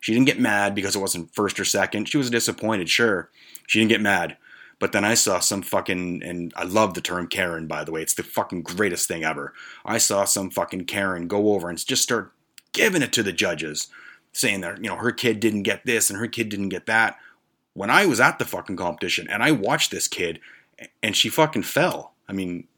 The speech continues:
she sucked. So she deserved to not get, you know, not place in the top three, five, ten, fifteen.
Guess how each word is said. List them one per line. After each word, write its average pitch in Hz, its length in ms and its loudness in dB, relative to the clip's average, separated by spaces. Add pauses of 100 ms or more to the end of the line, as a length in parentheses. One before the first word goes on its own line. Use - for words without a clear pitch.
(100)
she - 200 2
sucked. - 420 2 (360)
So - 160 -2
she 120 160 2
deserved 123 400 6
to - 80 -2 (300)
not 98 260 0
get, 90 160 -6 (500)
you 95 120 0
know, 82 100 -6
not 110 240 -2
place 101 340 2
in 104 140 -4
the 98 60 -4
top 95 320 -4
three, 98 320 0
five, 90 580 0
ten, 95 340 -4
fifteen. 139 600 2